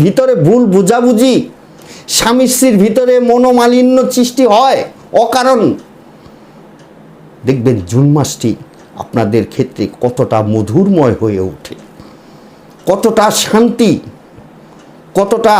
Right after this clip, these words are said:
সুখ আপনারা পান এই জুন মাসে। এক কথায় মানসিক শান্তি অবশ্যই পাচ্ছেন। সুখ শান্তি, মানসিক যে আপ-, শান্তি,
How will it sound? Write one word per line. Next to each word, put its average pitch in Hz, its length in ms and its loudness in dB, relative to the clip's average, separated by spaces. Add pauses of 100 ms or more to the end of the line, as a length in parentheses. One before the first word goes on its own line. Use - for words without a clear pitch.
(380)
সুখ 240 280 0 (280)
আপনারা 117 400 -2 (200)
পান 180 200 0 (400)
এই 120 220 -2
জুন 98 200 -6 (120)
মাসে। - 260 -16 (1300)
এক - 160 -8
কথায় 147 340 -2 (200)
মানসিক 247 520 0
শান্তি 190 460 -2 (160)
অবশ্যই 160 500 -2 (120)
পাচ্ছেন। - 480 -8 (1300)
সুখ - 260 -4 (180)
শান্তি, 151 420 0 (120)
মানসিক 147 560 0 (120)
যে 151 140 0
আপ-, - 340 -6 (100)
শান্তি, 147 420 0